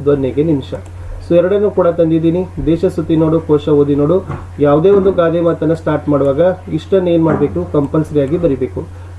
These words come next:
"ಗಾದೆಗಳು ವೇದಗಳಿಗೆ ಸಮಾನ" ಎನ್ನುತ್ತಾರೆ. ಗಾದೆ ವೇದಕ್ಕಿಂತ ಒಂದು ಪಟ್ಟು ಮಿಗಿಲಾಗಿರುವುದರಿಂದ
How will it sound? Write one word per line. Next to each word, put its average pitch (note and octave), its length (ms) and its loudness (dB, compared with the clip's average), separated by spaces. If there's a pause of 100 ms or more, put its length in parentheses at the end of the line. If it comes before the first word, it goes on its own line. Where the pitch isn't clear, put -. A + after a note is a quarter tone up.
(120)
"ಗಾದೆಗಳು D#3 480 2
ವೇದಗಳಿಗೆ D3 540 2
ಸಮಾನ" C#3+ 380 0
ಎನ್ನುತ್ತಾರೆ. D#3+ 600 2 (300)
ಗಾದೆ F3+ 320 2
ವೇದಕ್ಕಿಂತ E3+ 560 0
ಒಂದು D#3+ 340 2
ಪಟ್ಟು E3 300 0
ಮಿಗಿಲಾಗಿರುವುದರಿಂದ D3 880 2